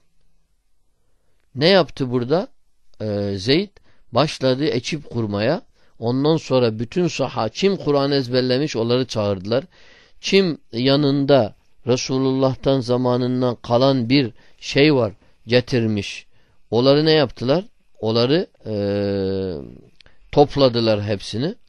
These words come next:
Hepsini topladılar. Bunları hepsini topladılar. Bir ekip kurdular. Ee, o ekiple çalışmaya başladılar. Kur'an-ı Kerim'i topladılar.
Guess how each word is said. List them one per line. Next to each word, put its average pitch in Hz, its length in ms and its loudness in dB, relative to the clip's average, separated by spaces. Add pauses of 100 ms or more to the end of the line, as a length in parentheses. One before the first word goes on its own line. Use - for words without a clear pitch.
(2000)
Hepsini 143 540 0
topladılar. 113 760 -2 (180)
Bunları 123 400 -2 (160)
hepsini 135 420 -4
topladılar. 120 720 -4
Bir - 140 -4
ekip 135 400 -8
kurdular. 131 440 -2 (640)
Ee, 107 560 -4
o 165 160 4
ekiple 180 500 0
çalışmaya 127 640 0
başladılar. 90 600 -6 (400)
Kur'an-ı 135 420 0
Kerim'i 135 440 0
topladılar. 123 800 -2